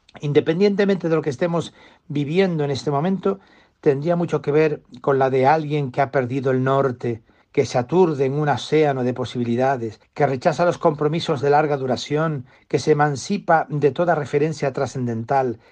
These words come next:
que renuncia de antemano a cualquier pretensión de validez universal.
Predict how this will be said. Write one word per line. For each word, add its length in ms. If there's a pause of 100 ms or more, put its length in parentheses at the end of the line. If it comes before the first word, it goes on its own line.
que 120
renuncia 500
de 60
antemano 400
a 100
cualquier 400
pretensión 680 (300)
de 140
validez 400
universal. 640